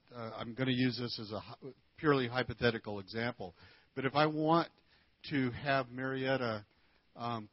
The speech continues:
pay more attention to me, then I wanna use some of these positive things when she's speaking to me. I wanna make sure that I'm doing these things, because what I'm going to reap is exactly that. So if I feel like there's an area that's lacking,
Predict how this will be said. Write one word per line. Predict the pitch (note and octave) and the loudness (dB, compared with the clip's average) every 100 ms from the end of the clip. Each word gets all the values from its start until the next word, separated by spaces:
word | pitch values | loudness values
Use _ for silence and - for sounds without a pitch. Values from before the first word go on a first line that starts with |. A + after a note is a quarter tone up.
| - D3 | -10 -4
pay | C#3 C3 A#2+ G#2+ _ | -2 -2 -4 -8 _
more | B2 C3+ C#3 C3 | -8 0 0 0
attention | A#2+ - D3+ - C3 | -6 2 2 2 -6
to | A2 | -8
me, | A#2 B2 G2 F#2 A2 _ _ _ _ _ _ | -6 -4 -4 -8 -18 _ _ _ _ _ _
then | C3+ | -2
I | C#3+ | 0
wanna | D3+ D#3 | 0 -2
use | C#3 E3+ G3 - | 0 2 2 0
some | D3+ C#3 | -2 -2
of | |
these | C3 B2+ - | -4 -6 -4
positive | F3 G3+ G#3 F3+ B2 A2+ | 6 6 6 0 -4 -4
things | C3+ A#2 A#2 B2 - _ _ _ | -2 -2 -2 -10 -16 _ _ _
when | C3+ C3 | -6 -2
she's | - E3 | 0 0
speaking | - E3 D3+ C3+ | 2 2 0 -4
to | B2 | -4
me. | C#3 E3 | -2 0
I | |
wanna | A#2 B2 | 0 -4
make | B2 A#2+ | -4 -4
sure | - C3 | -4 -6
that | A#2 A#2 | -2 0
I'm | C#3+ | 0
doing | D3+ C3+ A#2+ | 0 -2 -2
these | A2+ A2 - | -4 -8 -2
things, | A#2 A#2+ - - _ | -2 -2 -12 -20 _
because | C#3 - D3+ A#2+ | -10 -6 -6 0
what | D3 | 0
I'm | C#3+ | 0
going | C#3 D3 | 0 -2
to | C3 | -4
reap | A#2+ D3+ G3 B2+ - - _ - | 2 4 4 2 -6 -20 _ -8
is | A#2+ | -6
exactly | B2 A2+ C#3+ C#3+ - B2 A2 | -6 0 2 2 -2 -10 -8
that. | A#2 G2 - _ _ _ _ - | -6 -8 -12 _ _ _ _ 2
So | C#3+ | 6
if | C3+ | 6
I | C#3+ C3 - | 4 0 0
feel | G3 A3 F3+ | 6 6 8
like | C#3+ B2+ | 8 6
there's | C3+ B2+ | 2 0
an | A#2 | 0
area | C3 D3 D3 | 2 6 6
that's | B2 A2+ - | 4 -2 4
lacking, | D3 F3 - B2 A2 | 8 8 6 -4 -8